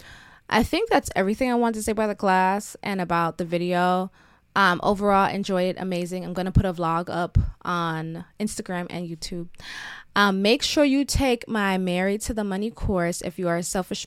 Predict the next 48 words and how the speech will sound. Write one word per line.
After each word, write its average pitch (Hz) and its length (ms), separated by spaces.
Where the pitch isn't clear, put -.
babe 190 180
out 190 220
there 170 180
who 175 160
is 170 100
looking 185 220
for 170 120
financial 156 460
freedom, 190 520
who 254 140
is 208 160
looking 226 500
to 214 280
make 190 560
more 208 200
money 226 220
than 220 140
you 196 80
have 208 200
in 214 80
your 190 120
entire 196 360
life, 175 480
who 247 180
is 226 140
looking 220 400
to 226 220
make 202 240
money 190 320
for 185 240
your 175 240
vacation, 180 680
who 190 140
is 180 140
looking 208 280
to 226 120
make 190 220
money 180 200
to 175 140
purchase - 360
your 160 140
home. 185 380
My 202 180
Married 233 520
to 254 140
the 208 140
Money 196 360
course 180 640